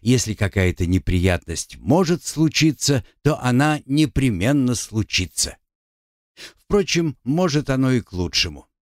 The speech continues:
Не к чему тащить старый жизненный груз в новые времена.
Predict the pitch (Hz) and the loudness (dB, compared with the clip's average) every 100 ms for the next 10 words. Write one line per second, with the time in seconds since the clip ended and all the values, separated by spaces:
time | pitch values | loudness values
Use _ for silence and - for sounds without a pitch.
0 | _ _ _ _ 175 175 - 107 92 85 | _ _ _ _ 0 0 0 -2 -2 -2
1 | 101 - 131 110 - 117 117 113 92 107 | 0 0 0 0 -2 -2 0 0 0 0
2 | 92 101 98 104 95 156 160 - - 120 | 0 0 2 0 0 0 0 -2 -2 0
3 | 113 110 101 107 104 113 127 131 92 | 2 2 2 2 2 2 2 0 -4